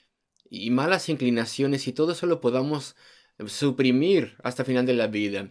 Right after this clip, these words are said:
Y si en alguna forma hemos caído y nos hemos apartado del camino,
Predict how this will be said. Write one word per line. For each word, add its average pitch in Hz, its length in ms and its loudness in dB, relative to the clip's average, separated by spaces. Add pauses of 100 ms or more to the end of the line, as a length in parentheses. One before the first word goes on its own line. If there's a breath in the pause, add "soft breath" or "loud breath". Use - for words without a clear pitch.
(160)
Y 123 120 -4
si 139 80 -2
en 127 100 2
alguna 156 340 0
forma 151 300 2
hemos 147 300 -2
caído 127 420 2
y - 20 2
nos 123 120 -2
hemos 147 160 -4
apartado 143 400 -2
del 123 160 0
camino, 120 580 -2